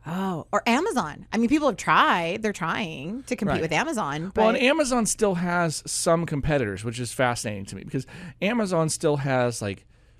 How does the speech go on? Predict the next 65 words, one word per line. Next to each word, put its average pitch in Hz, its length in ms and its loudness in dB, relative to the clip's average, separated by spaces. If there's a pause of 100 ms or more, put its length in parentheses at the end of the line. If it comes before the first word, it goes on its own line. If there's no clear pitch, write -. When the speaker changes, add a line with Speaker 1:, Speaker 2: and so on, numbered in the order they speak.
(340)
Speaker 1:
Jet 143 500 2
Speaker 2:
e-, - 20 2
well, 156 240 6
Speaker 1:
and 147 240 2
Speaker 2:
eBay 117 520 4
and, 113 240 -2 (260)
uh, 107 280 -2
Walmart 101 760 -4
Speaker 1:
I - 40 -10
Speaker 2:
and - 20 -4
Speaker 1:
don't 571 100 -2
Speaker 2:
some 123 160 0
of - 60 4
Speaker 1:
even 113 80 2
Speaker 2:
those. - 100 -2
Speaker 1:
think 247 120 0
of 180 160 0
eBay 170 120 2
as 156 100 -4
being 156 220 -2
a 147 40 -8
competitor, 147 440 -4
but 180 80 4
Speaker 2:
But 196 60 4
Speaker 1:
I - 40 -2
Speaker 2:
they, 269 80 4
Speaker 1:
guess 247 280 2
Speaker 2:
they 151 140 4
Speaker 1:
it's 156 80 4
Speaker 2:
are. 220 40 4
Speaker 1:
there. 196 320 4
Yeah, 294 140 2
Speaker 2:
They 247 80 6
Speaker 1:
it's 311 100 6
an 381 80 4
Speaker 2:
are. 311 80 4
Speaker 1:
online 269 180 2
Speaker 2:
I - 40 2
mean, 254 60 2
that's, 214 220 6
Speaker 1:
shopper. 233 180 -2 (160)
Speaker 2:
it's 160 220 2
Speaker 1:
Okay. 226 160 6
Speaker 2:
a, - 20 8
it's 311 120 2
a 208 40 0
distribution 180 760 0
mechanism 131 680 -2
online. 127 600 -2 (140)
Speaker 1:
Okay. 339 220 -2
Speaker 2:
Right? 123 260 -2
Uh, 117 300 2 (380)
so, 160 520 6 (560)
uh, - 60 -4
Speaker 1:
I - 60 0
always 349 160 -2
think 427 160 -4
of 254 80 2
eBay 214 200 2
as, 180 80 0
like, 180 120 -2
a 165 40 -8
glorified 165 500 -2
yard 143 260 -4
sale. - 280 -8